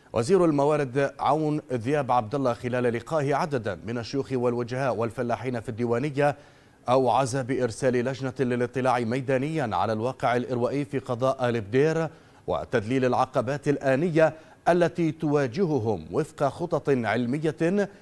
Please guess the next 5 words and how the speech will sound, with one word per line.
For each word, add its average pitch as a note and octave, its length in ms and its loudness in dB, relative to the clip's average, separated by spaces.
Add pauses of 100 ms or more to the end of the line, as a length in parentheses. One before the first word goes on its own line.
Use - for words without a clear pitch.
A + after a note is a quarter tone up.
(160)
إضافة F#3+ 460 2
إلى D3+ 360 4
دراسة C#3+ 480 0
المشاكل C3 600 -2
المستقبلية B2+ 880 0